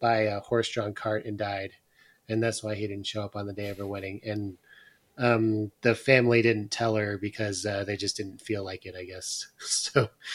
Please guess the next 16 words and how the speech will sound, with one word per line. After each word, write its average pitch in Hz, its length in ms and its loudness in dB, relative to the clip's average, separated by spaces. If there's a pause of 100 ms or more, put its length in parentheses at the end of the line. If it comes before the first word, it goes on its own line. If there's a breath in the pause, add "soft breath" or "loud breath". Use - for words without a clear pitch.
(220 loud breath)
she - 240 4
lived 120 240 6
out 123 200 8
the 117 140 2
whole 117 140 4
rest 117 240 2
of 110 80 -4
her 117 100 2
life 110 300 2
thinking 107 340 -2
that 107 160 -4
Charles 107 480 2
had 110 120 -2
just 107 220 -2
abandoned 104 580 -2
her, 98 320 -14